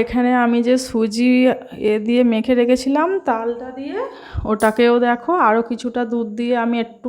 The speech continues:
পাতলা করে নেব, খুব শক্ত হয়ে গেছিলো সেই জন্য। তো এখানে এক প্যাকেট সুজিতে আমি দিয়ে দেব এক প্যাকেটই ইনো পুরোটা। তো এখানে পুরো ইনোটা দিয়ে আমি আর অল্প এক দু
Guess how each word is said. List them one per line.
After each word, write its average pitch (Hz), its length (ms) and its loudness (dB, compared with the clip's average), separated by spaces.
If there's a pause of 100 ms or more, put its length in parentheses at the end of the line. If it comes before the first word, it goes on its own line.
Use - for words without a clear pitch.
পাতলা 226 380 2
করে 247 160 2
নেব, 247 220 0 (200)
খুব 247 160 -2 (140)
শক্ত 208 280 -2 (100)
হয়ে 233 220 4
গেছিলো 262 340 0 (120)
সেই 247 260 2
জন্য। 269 240 2 (1040)
তো 233 80 -2 (200)
এখানে 240 280 -2 (160)
এক 220 80 -4 (100)
প্যাকেট 240 280 0 (120)
সুজিতে 254 500 -2 (220)
আমি 226 160 2 (120)
দিয়ে 233 240 2
দেব 247 140 2 (280)
এক 214 80 -4 (100)
প্যাকেটই 254 420 -2 (120)
ইনো 254 160 2 (120)
পুরোটা। 202 440 0 (1300)
তো 220 40 -2 (100)
এখানে 233 260 2 (220)
পুরো 233 220 4 (140)
ইনোটা 233 320 0 (100)
দিয়ে 247 220 4 (300)
আমি 220 220 2 (680)
আর 240 80 4 (240)
অল্প 233 260 -2 (220)
এক 233 80 -2 (100)
দু 240 60 0